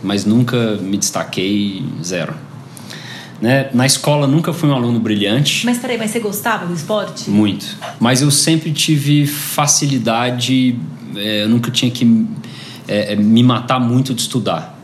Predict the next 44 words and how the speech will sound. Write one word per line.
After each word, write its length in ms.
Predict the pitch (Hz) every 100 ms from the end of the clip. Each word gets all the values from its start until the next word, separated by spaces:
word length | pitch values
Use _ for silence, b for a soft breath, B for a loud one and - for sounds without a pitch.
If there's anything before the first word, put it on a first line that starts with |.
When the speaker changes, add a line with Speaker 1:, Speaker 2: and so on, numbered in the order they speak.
| -
Speaker 1:
né? 120 | 170
Então 160 | 170 107
eu 40 |
Speaker 2:
Uhum. 60 | 104
Speaker 1:
tive 200 | 110 107
uma 80 | 107
certa 260 | 110 107
facilidade 920 | 104 120 113 131 123 120 131 143 151 160 B B B B -
e 100 | 139
quando 680 | - - 160 196 160 139 127
era 180 | 120
época 240 | 117 - 117
de 140 | 113
prova 480 | 117 117 127 143 139
eu 120 | 123
sempre 260 | 110 139 139
fui 100 | 131
muito 200 | 135 117
dedicado. 680 | 127 127 - 107 92 87 - - -
Então 240 | - 101 101
é 120 | -
uma 120 | 98
característica 600 | 101 101 101 95 98 -
minha 340 | 98 98 107 107
de 300 | 104 101 87
me 160 | 104 104
dedicar 1040 | 104 101 - - 98 110 139 - - -
pra 100 | -
um 100 | 110
objetivo 840 | 113 110 107 104 - 117 127 123 113
lá 200 | 107 120
que 120 | 127
eu 40 |
tinha 360 | 110 - 117 120
que 160 | 120 117
passar 280 | 107 110
naquela 280 | 110 107 104
prova, 320 | 98 107 113
eu 60 | 113
lá 140 | 104
pegava, 380 | 104 107 104 104
estudava 580 | 107 - 98 92 98 101
e 100 | 101
passava. 480 | - 107 - 95